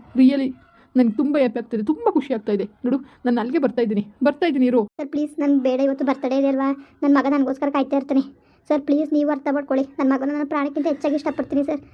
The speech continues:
Speaker 2: ದಯವಿಟ್ಟು ನೀವು ನನ್ನ ಮಗನ್ನ ನನ್ನಿಂದ ಯಾವತ್ತೂ ದೂರ ಮಾಡಲ್ಲ ಅಲ್ವಾ? ನನ್ನ ಮಗನ ನಿಮ್ಮ ಮಗನ ಥರ ನೋಡ್ಕೊತೀರಲ್ವಾ?
Speaker 1: ಹೌದು, ಯಾವುದೇ ಕಾರಣಕ್ಕೂ ನಾನು ಅವನ ಬೇರೆ ಅನ್ನೋ ಥರ ನೋಡಲ್ಲ. ಅವ್ನು ನನ್ನ ಸ್ವಂತ ಮಗನ ಥರ ನಾನು ನೋಡ್ಕೊಳ್ತೀನಿ ಲತಾ. Really, real I love you ಲತಾ,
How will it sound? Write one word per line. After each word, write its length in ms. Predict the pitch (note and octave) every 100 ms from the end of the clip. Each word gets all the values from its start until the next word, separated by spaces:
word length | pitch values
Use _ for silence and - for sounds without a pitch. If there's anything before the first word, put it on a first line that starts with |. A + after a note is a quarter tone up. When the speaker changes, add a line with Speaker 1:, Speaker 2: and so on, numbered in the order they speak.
| - - -
Speaker 2:
ದಯವಿಟ್ಟು 340 | D#4 D4+ C#4+ E4
ನೀವು 300 | D#4 D4+ D4+
ನನ್ನ 440 | D4 - D4+ C#4+
ಮಗನ್ನ 240 | C4 C#4 D4+
ನನ್ನಿಂದ 300 | D4+ C#4 C#4+
ಯಾವತ್ತೂ 300 | C4+ C4 C#4+
ದೂರ 120 | C#4+
ಮಾಡಲ್ಲ 240 | C4+ C4+ C4+
ಅಲ್ವಾ? 200 | C#4 D4+ E4+ - - -
ನನ್ನ 140 | D4 C#4+
ಮಗನ 180 | C4+ C#4+
ನಿಮ್ಮ 240 | D#4 C4+
ಮಗನ 120 | C4+ C#4
ಥರ 120 | D#4
ನೋಡ್ಕೊತೀರಲ್ವಾ? 600 | D4 C4+ C#4+ C#4+ C#4+ D4+ E4 _ -
Speaker 1:
ಹೌದು, 260 | A3+ A#3+ F#3 - _ _ -
ಯಾವುದೇ 260 | A3+ A3 C4
ಕಾರಣಕ್ಕೂ 340 | B3+ A#3 A3+
ನಾನು 180 | G#3+ G#3
ಅವನ 140 | G#3
ಬೇರೆ 220 | G3+ A3 B3+
ಅನ್ನೋ 160 | A#3
ಥರ 140 | A#3 A3+
ನೋಡಲ್ಲ. 320 | G#3 A#3+ F3+ - _ _ _ -
ಅವ್ನು 160 | A#3
ನನ್ನ 100 | A3+
ಸ್ವಂತ 240 | A3+ C4 D4
ಮಗನ 200 | B3+ A#3+
ಥರ 100 | B3+
ನಾನು 200 | B3+ A#3
ನೋಡ್ಕೊಳ್ತೀನಿ 400 | G#3+ A#3+ A3+ G#3+
ಲತಾ. 260 | G3 F#3+ G#3+ - _ _ _ _ -
Really, 320 | A#3+ B3+ A3+ - -
real 220 | C4+ C#4+
I 80 | A#3+
love 160 | A#3 B3
you 60 |
ಲತಾ, 240 | A3 G3+